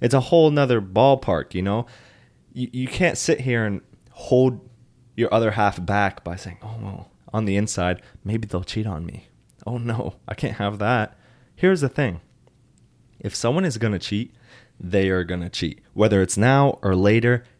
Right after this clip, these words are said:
it will happen, right? I'm not saying it as if it's a guaranteed, but if, if it's gonna happen, it's gonna happen. So who are you to sit here and stress about, "Oh, it might happen"?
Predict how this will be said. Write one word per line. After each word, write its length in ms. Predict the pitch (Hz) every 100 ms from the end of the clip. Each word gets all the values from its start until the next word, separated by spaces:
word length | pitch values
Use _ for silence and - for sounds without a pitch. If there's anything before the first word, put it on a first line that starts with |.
| _ _ -
it 140 | 120
will 140 | 104 101
happen, 420 | 92 80 - 90 _ _ _
right? 240 | 95 110 - _ _ _ _ _ _ _ -
I'm 100 | 104
not 220 | 95 -
saying 260 | - 92 90
it 100 | 85
as 160 | 85
if 160 | 85 -
it's 140 | 85
a 40 | 87
guaranteed, 640 | - 90 82 - 101 87
but 220 | 87 87 _
if, 240 | 120 - -
if 140 | 101 110
it's 100 | -
gonna 180 | 107 104
happen, 300 | 147 - 104
it's 100 | -
gonna 180 | 98 95
happen. 400 | 120 113 - - - - - -
So 180 | 127 127
who 120 | 214
are 120 | 208
you 180 | 160 147
to 60 | 120
sit 240 | - 117
here 160 | 117 101
and 100 | 92
stress 380 | - 117 107 95
about, 360 | 92 90 - _ _ _ _
"Oh, 300 | 107 117 104
it 100 | 82
might 240 | 87 107 104
happen"? 460 | 95 82 - 90